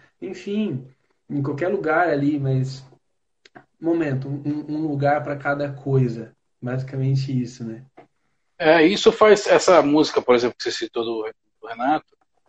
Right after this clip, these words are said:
Speaker 2: ela também, ela faz sentido. Tem muita gente que, "Ah, mas isso não é música de crente, é música de," mas ela faz sentido pra cada pessoa que ouve, claro.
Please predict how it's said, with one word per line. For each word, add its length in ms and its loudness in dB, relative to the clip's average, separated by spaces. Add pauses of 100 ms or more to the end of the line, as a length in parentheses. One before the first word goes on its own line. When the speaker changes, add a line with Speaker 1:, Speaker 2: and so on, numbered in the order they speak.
(200)
Speaker 2:
ela 240 6
também, 340 4
ela 200 6
faz 400 4
sentido. 800 -2 (480)
Tem 100 2
muita 200 4
gente 220 0
que, 320 6 (140)
"Ah, 180 6
mas 240 2
isso 240 -2
não 160 4
é 100 8
música 280 2
de 80 -8
crente, 600 6 (220)
é 60 2
música 340 4
de," 180 0 (200)
mas 180 6
ela 260 10
faz 360 -2
sentido 840 -6 (220)
pra 140 2
cada 260 4
pessoa 400 -4
que 100 -8
ouve, 360 4
claro. 360 4